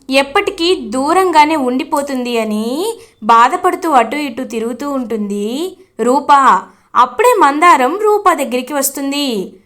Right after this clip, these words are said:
"రూప గారు" అని అంటుంది. మందారం,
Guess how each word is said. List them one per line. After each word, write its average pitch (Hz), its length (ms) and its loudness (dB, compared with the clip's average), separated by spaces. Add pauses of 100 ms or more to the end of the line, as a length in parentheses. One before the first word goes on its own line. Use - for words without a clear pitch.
(160)
"రూప 262 260 2
గారు" 277 500 2 (100)
అని 415 200 2
అంటుంది. 349 720 -2 (380)
మందారం, 247 540 2